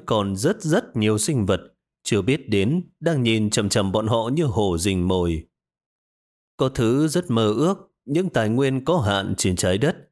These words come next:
có thứ lại mơ ước bản thân con người. Tài nguyên có thể dùng chung, nhưng đối với thứ thèm muốn thân xác loài người lại không thể nhân nhượng. Suy cho cùng, điều này có liên quan đến sự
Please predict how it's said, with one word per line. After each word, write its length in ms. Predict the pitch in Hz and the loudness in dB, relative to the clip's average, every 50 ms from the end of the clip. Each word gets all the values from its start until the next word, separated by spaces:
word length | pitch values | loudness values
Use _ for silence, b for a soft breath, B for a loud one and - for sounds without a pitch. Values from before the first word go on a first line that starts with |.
| _ _ _ _ _ _ | _ _ _ _ _ _
có 120 | - 165 | -6 -4
thứ 280 | 165 - 147 151 220 208 | -2 0 0 0 2 2
lại 180 | - 104 101 | 0 0 0
mơ 200 | 98 120 131 139 | 0 0 0 2
ước 280 | 135 117 175 196 185 - | 2 2 0 0 -2 -2
bản 180 | - 113 117 120 | -2 -2 0 0
thân 200 | - 160 156 156 | -2 -4 -4 -2
con 320 | - 180 175 151 120 104 | 0 0 0 2 0 2
người. 280 | 101 101 98 90 85 82 - _ _ _ _ _ _ _ _ _ _ - | 2 2 2 0 -2 -4 -8 _ _ _ _ _ _ _ _ _ _ -4
Tài 140 | 127 120 | -2 0
nguyên 300 | 120 123 135 143 139 139 | 0 0 0 0 0 0
có 120 | 135 160 180 | -2 -2 0
thể 200 | - 123 104 92 | 0 0 0 2
dùng 240 | 87 110 104 101 95 | 2 0 0 0 0
chung, 260 | - 151 147 151 143 - - _ _ _ _ _ - | 0 0 0 0 -2 -4 -8 _ _ _ _ _ -4
nhưng 220 | 131 123 117 110 | -4 -2 -2 0
đối 260 | 101 110 113 143 160 | 0 0 2 0 0
với 140 | 170 156 135 | -2 -2 -2
thứ 260 | 120 123 117 131 175 185 | 0 0 0 0 0 0
thèm 220 | - 127 101 104 104 | -2 -2 0 0 0
muốn 200 | 110 123 156 175 | 0 0 0 -2
thân 200 | - 165 135 127 | -2 -2 -2 0
xác 220 | - 165 175 - | 0 -2 -2 0
loài 220 | 113 107 101 95 | 0 0 0 0
người 340 | 90 98 101 98 90 87 85 - _ _ _ _ | 0 0 0 0 0 0 -2 -6 _ _ _ _
lại 160 | - 135 143 147 | -2 0 0 0
không 240 | 143 - 170 139 | 0 0 -2 0
thể 180 | 120 - 110 95 | 0 0 0 0
nhân 300 | 98 120 151 160 135 104 | 0 0 0 0 0 0
nhượng. 360 | 92 95 98 92 90 - - _ _ _ _ _ _ _ _ _ _ _ _ _ _ | 2 2 2 0 -2 -4 -12 _ _ _ _ _ _ _ _ _ _ _ _ _ _
Suy 220 | - - 139 113 | -2 0 0 0
cho 120 | - 120 107 | 0 0 -2
cùng, 320 | - 123 107 98 92 92 | 0 0 0 0 0 0
điều 180 | 92 95 90 87 | 0 0 2 2
này 300 | 87 90 87 87 80 - - _ _ _ _ _ | 2 2 0 0 -2 -4 -10 _ _ _ _ _
có 100 | - 135 | -4 -2
liên 280 | 156 147 135 131 123 117 | 0 0 0 0 0 -2
quan 320 | - 120 117 117 117 113 | 0 0 0 0 0 0
đến 140 | 110 139 185 | 0 0 0
sự 180 | 180 - 120 | 0 0 -2